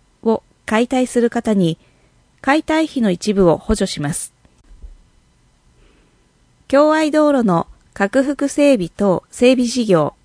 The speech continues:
市道路及び水路の寄付、再納等に関する要項に基づいて、道路として寄付する際の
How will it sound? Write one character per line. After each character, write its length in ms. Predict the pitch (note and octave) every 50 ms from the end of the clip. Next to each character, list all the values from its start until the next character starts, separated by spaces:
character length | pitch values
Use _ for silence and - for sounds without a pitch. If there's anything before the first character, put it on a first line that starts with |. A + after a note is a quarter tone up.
| _ _ _ _ _ - - - _ _ _ _ _ _ _ _ _ _ _ _ _ _ _ _ _
市 320 | - - - C4+ C#4 C4+
道 260 | - - C4 C4+ C4+ A#3+
路 180 | G3+ F3+ E3 - _
及 240 | - G#3 A3+ A3 G3
び 220 | F3 E3 E3+ F3 _ _ _ _
水 280 | - - D4+ D#4 D4+
路 120 | C#4 C4 G#3+
の 120 | F#3+ E3+
寄 160 | D#3+ - G#3+ A3
付、 180 | - G3+ E3+
再 280 | E3 - G#3+ G#3+ A#3 B3
納 240 | B3 B3+ B3+ B3+ B3+
等 220 | - C#4 C4 B3
に 120 | G3+ F3
関 220 | D3+ - E3 F3 F3+
す 160 | - - F#3
る 140 | E3 D#3 -
要 160 | - F#3 G3
項 220 | G3+ - A#3 A3 G3+
に 100 | F3 D#3
基 60 | D3 D3 - -
づ 160 | E3 E3 F3
い 40 | E3+
て、 280 | D#3 - D#3 C#3+ C#3 - _ _ _ _ _ _ _ _ _ - - _ _ _ - - _ _ _ _ _ _ _ _ _ _ _ _ _ _ -
道 220 | - D4+ F4 F4+
路 100 | E4 D4+
と 120 | - C4 B3+
し 80 | -
て 100 | - A3+
寄 140 | G3 - B3+
付 120 | B3+ C4+ B3
す 140 | - G#3
る 100 | G3 G3
際 280 | G3 - A3 G#3+ G#3 G3
の 200 | F#3 E3+ E3+ -